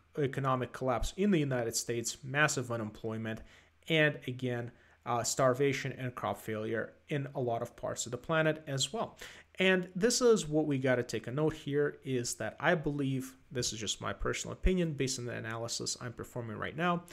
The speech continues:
is that a population pyramid is directly tied to a nation's economics. And the reason I believe this is because, again,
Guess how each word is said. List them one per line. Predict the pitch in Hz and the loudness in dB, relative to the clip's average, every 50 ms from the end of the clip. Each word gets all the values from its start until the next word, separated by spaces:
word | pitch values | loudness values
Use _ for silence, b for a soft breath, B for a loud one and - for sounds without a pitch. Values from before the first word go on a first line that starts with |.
| B B B B B B B _ - | B B B B B B B _ 4
is | 160 151 151 135 | 4 4 4 4
that | - 139 131 131 120 - - - - | 0 2 2 2 2 2 -2 -6 -6
a | 135 | -6
population | 127 - - 139 151 165 - 160 151 151 147 139 - 135 127 | -4 -2 2 4 4 4 4 4 4 4 4 4 0 -4 -6
pyramid | - - 131 131 127 127 120 - | -6 -4 -2 -2 -2 -2 -2 -4
is | - 151 135 | -4 -6 -8
directly | 139 147 135 135 151 180 185 180 175 160 | -6 -6 -4 0 2 2 2 2 0 -4
tied | 156 - - 120 117 110 - | -4 -4 -6 -6 -6 -6 -6
to | - 113 | -8 -8
a | 107 | -8
nation's | 101 98 98 - 110 104 - - | -6 -8 -8 -8 -6 -4 -4 -4
economics. | 135 120 - - 113 131 131 127 98 - - - - - - _ _ _ _ _ _ _ _ _ - - | -6 -8 -10 -8 -4 -2 -2 -2 -2 -6 -10 -14 -16 -16 -18 _ _ _ _ _ _ _ _ _ -4 2
And | 147 139 139 139 | 2 4 4 4
the | 139 135 | 4 2
reason | 175 196 175 180 175 | 2 2 2 2 2
I | 165 | 2
believe | 147 139 127 123 120 127 | 2 4 2 2 2 2
this | 120 117 - | 0 -2 -2
is | - 131 123 | -4 -4 -6
because, | - - 127 - - 110 107 113 110 - | -4 -6 -6 -6 -4 -4 -2 -2 -4 -4
again, | 139 135 165 156 117 87 | -6 -4 -4 -4 -4 -6